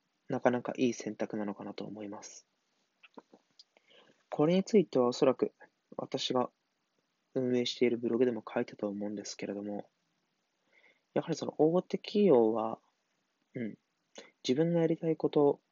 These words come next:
がなかなか、まあ、できることができない環境、まあ、できない環境だと思いますと。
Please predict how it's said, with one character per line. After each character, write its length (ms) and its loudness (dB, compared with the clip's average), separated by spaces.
が 240 2
な 180 -6
か 100 -6
な 120 0
か、 120 -2
ま 120 -2
あ、 60 -10
で 120 0
き 560 2
る 100 0
こ 120 -4
と 80 0
が 100 0
で 120 -4
き 120 2
な 60 0
い 60 -2
環 180 -10
境、 260 -4
ま 80 0
あ、 20 -4
で 140 2
き 80 0
な 80 2
い 40 -2
環 200 -6
境 140 -2
だ 80 -2
と 120 -6
思 180 -10
い 60 -10
ま 100 -10
す 120 -16
と。 80 -20